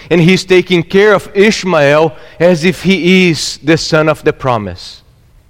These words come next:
That's what Moses is telling us.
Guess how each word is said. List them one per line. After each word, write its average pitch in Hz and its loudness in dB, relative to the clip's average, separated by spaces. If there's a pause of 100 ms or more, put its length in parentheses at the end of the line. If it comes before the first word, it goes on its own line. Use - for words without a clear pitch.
(760)
That's 131 -6
what 143 -2 (480)
Moses 127 0
is 120 -10
telling 107 -4
us. - -20